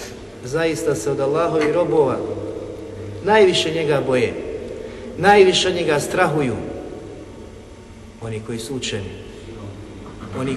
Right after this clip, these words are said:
kojima je Allah Đelešanu dao znanje, takvi se najviše Allaha Đelešanu plaše i najviše strahuju od prijetnji koje Allah Subhanahu wa Ta'ala, znači, pojasnio u Kur'anu i sunnetu poslanika, sallallahu alejhi ve sellem. Oni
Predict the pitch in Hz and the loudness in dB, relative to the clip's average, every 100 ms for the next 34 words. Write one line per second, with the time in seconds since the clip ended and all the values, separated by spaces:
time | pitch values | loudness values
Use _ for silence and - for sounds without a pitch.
0 | - 127 127 135 143 123 127 123 143 139 | -2 -2 0 0 0 0 0 -2 -2 -2
1 | 127 135 123 123 117 107 - - - - | -2 -2 -2 -4 -4 -4 -6 -10 -12 -12
2 | - 107 - - - 135 139 123 131 151 | -10 -10 -10 -10 -8 -6 -6 -6 -6 -4
3 | 143 - 120 127 120 110 107 - 113 107 | -2 -2 -2 -2 -4 -4 -4 -4 -6 -6
4 | 117 101 - - - - - - - - | -6 -6 -6 -10 -14 -16 -16 -16 -18 -18
5 | - - - - 123 147 160 151 - 139 | -18 -18 -18 -12 -6 -4 -2 -2 0 -2
6 | 123 - - 117 110 - - - - - | -2 -2 -2 0 -4 -6 -8 -12 -12 -14
7 | - - - 120 117 - 139 143 147 147 | -14 -14 -8 -6 -6 -2 2 4 4 2
8 | 131 - 123 127 131 120 120 120 131 123 | 0 2 0 0 0 -2 -4 -4 -2 -2
9 | 110 127 131 135 - - - - - - | -2 -2 -2 -2 -6 -8 -10 -12 -14 -14
10 | - - - - - - - - - 123 | -14 -14 -14 -16 -16 -16 -16 -14 -8 -6
11 | 123 127 123 120 123 131 - 123 - 127 | -4 -6 -6 -4 -4 -4 -4 -6 -4 -6
12 | 127 151 156 135 - 147 135 120 147 131 | -4 -2 -2 -2 -4 -6 -6 -6 -4 -4
13 | 131 131 123 127 117 123 - 113 110 107 | -4 -2 -4 -2 -4 -2 -4 -4 -4 -4
14 | 107 101 110 - - - - - - - | -4 -6 -6 -8 -10 -10 -10 -12 -12 -12
15 | - - - 160 175 | -14 -6 0 2 2